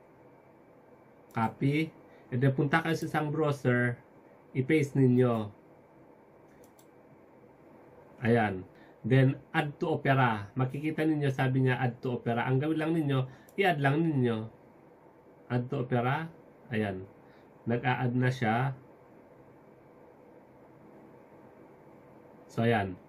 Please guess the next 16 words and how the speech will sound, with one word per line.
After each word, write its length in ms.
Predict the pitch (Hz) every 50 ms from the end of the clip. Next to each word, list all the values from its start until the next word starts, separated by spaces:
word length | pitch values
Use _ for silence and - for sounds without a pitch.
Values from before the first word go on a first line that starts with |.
| - - - - - - -
Naka-on 540 | - 151 170 170 180 175 147 156 139 127 123
siya. 400 | 127 - 156 131 123 117 110 - - - - - - - - - - - - - - - - - - -
So, 480 | - 135 135 135 131 131 131 127 127
the 160 | 131 151 156
same 240 | - 196 196 190 180
din 400 | 165 170 170 165 160 160 160 147
sa 400 | - - - 170 170 165 151 131 - - -
kahit 240 | - 165 170 170 165
saang 560 | - - 143 143 151 147 151 151 151 147 135
browser. 480 | 131 139 139 131 127 - 151 139 131 139
Yung 160 | 156 160 165
ibang 240 | 170 165 170 165 165
browser, 320 | 165 170 160 151 - 147
makikita 480 | 143 143 135 - 143 - 151 143 143 151
mo 160 | 143 143 143
dito, 400 | 139 147 139 131 - 123 120 117